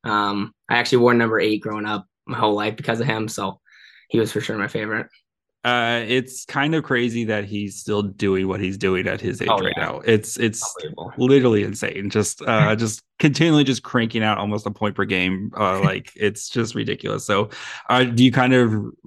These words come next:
Speaker 2: pull for the Stars a little bit, at least in the playoffs, like, pull for
Speaker 1: Yeah.
Speaker 2: the Stars now?
Speaker 1: For sure.
Speaker 2: Yeah.
Speaker 1: For sure.
Speaker 2: Yeah. Uh, I just not Vegas, right? Anyway,
Speaker 1: Yeah.
Speaker 2: but
Speaker 1: <laughs>
Speaker 2: I know.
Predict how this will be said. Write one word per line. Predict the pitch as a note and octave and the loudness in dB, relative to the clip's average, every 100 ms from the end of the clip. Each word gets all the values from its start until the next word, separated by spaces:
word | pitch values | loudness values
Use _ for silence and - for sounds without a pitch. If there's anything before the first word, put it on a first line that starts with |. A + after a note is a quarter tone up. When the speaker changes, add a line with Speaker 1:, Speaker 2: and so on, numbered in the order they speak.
| - _ - | -20 _ 4
Speaker 2:
pull | C#3 | 6
for | B2 B2 | 6 2
the | A2 | 2
Stars | A#2+ A2+ A2+ | 2 2 2
a | G#2+ | 0
little | A2 A#2+ A#2 | 0 -2 -2
bit, | A#2+ | 0
at | A2+ | 0
least | A#2+ A#2+ | 0 0
in | B2 | -4
the | A2+ | -2
playoffs, | G#2 A2 G#2+ | -4 -4 -4
like, | A#2 | -8
pull | - A2+ | -6 -4
for | A2+ | -2
Speaker 1:
Yeah. | A2 | -2
Speaker 2:
the | |
Stars | - A2 G#2+ | -2 -2 0
now? | A2 G#2+ A2+ - | 0 0 0 -6
Speaker 1:
For | - | -12
sure. | - - _ _ _ | -12 -12 _ _ _
Speaker 2:
Yeah. | - - | -4 -4
Speaker 1:
For | G#2 | -4
sure. | - _ _ _ _ - | -10 _ _ _ _ 0
Speaker 2:
Yeah. | G#2+ F#2+ G2+ | 0 2 -2
Uh, | G#2 G#2 G#2+ | 0 2 0
I | |
just | A2+ A2+ | -2 -4
not | G#2+ F#2 - | -2 -2 -4
Vegas, | C#2+ - - | -12 -12 -8
right? | E2+ F#2 - _ _ - | -6 -6 -10 _ _ -6
Anyway, | G2 F#2+ - - _ _ _ _ _ - - | -2 -2 -4 -10 _ _ _ _ _ -2 4
Speaker 1:
Yeah. | E3 F#3+ F#3 A3 | 6 4 4 2
Speaker 2:
but | - - _ _ _ _ _ _ | 2 -12 _ _ _ _ _ _
Speaker 1:
<laughs> | - B2 - | -4 -4 0
Speaker 2:
I | A#2+ | 2
know. | G#2+ G2 | 4 2